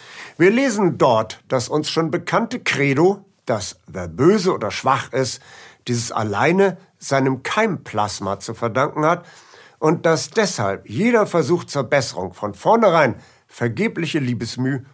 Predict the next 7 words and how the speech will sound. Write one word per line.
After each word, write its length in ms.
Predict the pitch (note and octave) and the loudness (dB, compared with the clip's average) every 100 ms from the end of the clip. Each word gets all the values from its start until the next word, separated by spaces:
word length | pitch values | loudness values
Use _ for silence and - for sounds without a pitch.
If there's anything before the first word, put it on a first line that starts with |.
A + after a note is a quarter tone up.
| _ | _
und 140 | - G2 | -10 -8
Verschwendung 760 | - F#2+ - A#2+ D3 E3 D#3+ | -6 -8 -4 -2 0 0 -2
von 220 | D#3 G2 F2 | -4 -8 -6
Zeit 360 | - B2 A#2+ | 0 0 0
und 140 | A#2+ A#2+ | -4 -2
Geld 260 | B2+ A2+ | -2 -2
ist. 340 | - F2 - | -8 -14 -16